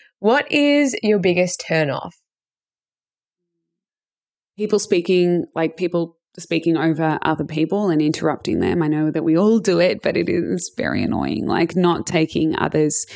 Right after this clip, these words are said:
Speaker 2: into consideration and not giving them the time and,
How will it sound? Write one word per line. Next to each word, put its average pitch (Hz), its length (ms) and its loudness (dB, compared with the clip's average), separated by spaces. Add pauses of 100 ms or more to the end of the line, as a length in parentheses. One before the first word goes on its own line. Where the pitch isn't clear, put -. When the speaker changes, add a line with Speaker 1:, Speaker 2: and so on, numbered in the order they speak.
(200)
Speaker 2:
into 160 260 -2
consideration 156 760 0
and 160 140 2
not 156 240 0
giving 160 280 2
them 156 360 2
the 156 260 -2
time 151 680 -2
and, 156 360 -2